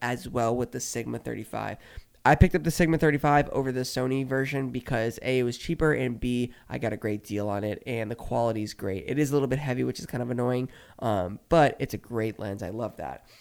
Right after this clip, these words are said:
I also use the Sony Zeiss fifty-five millimeter, which I love during groom and bride prep, um, if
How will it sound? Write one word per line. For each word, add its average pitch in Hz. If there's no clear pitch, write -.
I 135
also 147
use 165
the 147
Sony 143
Zeiss 131
fifty-five 156
millimeter, 151
which 131
I 123
love 135
during 131
groom 131
and 127
bride 120
prep, 120
um, 110
if 123